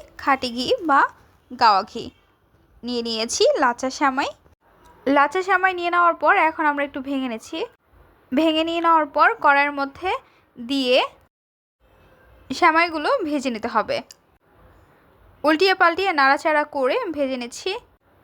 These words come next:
অ্যাড করে দিচ্ছি চিনি, ফ্রেশ মিল্ক পাউডার। ফ্রেশ মিল্ক পাউডারের পরিমাণটা একটু বেশি রাখছি। গুঁড়ো দুধ দিয়ে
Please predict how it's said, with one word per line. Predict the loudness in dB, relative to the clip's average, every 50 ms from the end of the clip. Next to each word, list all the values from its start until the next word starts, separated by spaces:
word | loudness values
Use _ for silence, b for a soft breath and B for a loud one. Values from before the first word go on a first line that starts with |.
| _ _
অ্যাড | 2 2 2 2 2
করে | 2 2 2 2
দিচ্ছি | -2 -8 -8 -6 -4 -4 -4 -6 -10 _ _ _ _ _ _ _ _ _ _ _
চিনি, | -2 -2 -2 -2 -2 -8 -12 -14 _ _ _ _ _ _ _ _ _ _ _ _ _ _ _ _ _ _ _ -6
ফ্রেশ | 0 2 2 2 2 -2 -6 -6
মিল্ক | -6 -6 -6 -6 -4 _
পাউডার। | 2 2 2 2 2 0 -2 -2 -4 -10 _ _ _ _ _ _ _ _ _ _ _ _ _ _ _ _ _ _ _ _ _ _ _ -2
ফ্রেশ | 2 2 2 0 -2 -6
মিল্ক | -4 -4 -4 -2 _ 4
পাউডারের | 4 4 4 4 2 2 0 0 -2
পরিমাণটা | -4 -4 -2 -4 -4 -4 -6 -8
একটু | -8 -6 -4 -4
বেশি | -4 -4 -2 -2 -2
রাখছি। | -2 -4 -6 -10 -6 -4 -4 -4 -6 _ _ -20 -20 -20 _ _ _ _
গুঁড়ো | -4 0 2 2 2 2 2
দুধ | 0 -4 -4 -6 -6
দিয়ে | -2 0 2